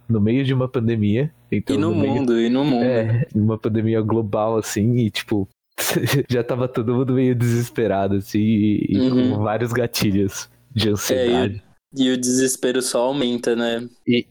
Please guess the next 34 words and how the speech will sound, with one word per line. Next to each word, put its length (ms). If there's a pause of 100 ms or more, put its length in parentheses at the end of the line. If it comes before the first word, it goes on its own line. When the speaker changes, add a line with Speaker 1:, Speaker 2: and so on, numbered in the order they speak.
Speaker 1:
e 140
daí 360
aqui 260
no 120
Brasil 280
começa 400
a 20
ter 120
essa 200
cena 320
toda, 380
e 40
o 40
desespero 480
aumenta, 580
e 260 (140)
minha 200
vontade 440
de 100
ir 40
pra 200
rua 280
aumenta, 480
assim, 300
sabe? 420
De, 160
de 80
um, 180
Speaker 2:
Uhum. 400
Speaker 1:
de 100
uma 120
certa 320
forma, 480
assim, 240